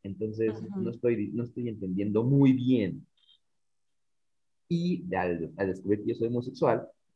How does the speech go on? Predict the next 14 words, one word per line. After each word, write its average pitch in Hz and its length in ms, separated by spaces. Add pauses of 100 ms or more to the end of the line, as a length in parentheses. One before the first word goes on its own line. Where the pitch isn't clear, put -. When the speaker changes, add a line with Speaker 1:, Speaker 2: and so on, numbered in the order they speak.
(280)
Speaker 1:
pues 110 160
empezaron 117 460
en 120 80
mi 110 120
cabeza 104 340
pensamientos 98 500
como, 87 220
"Bueno, 90 240 (120)
ahora 127 280
soy 120 240
gay. - 200 (880)
¿Y - 80
qué 117 120
sigue?". - 300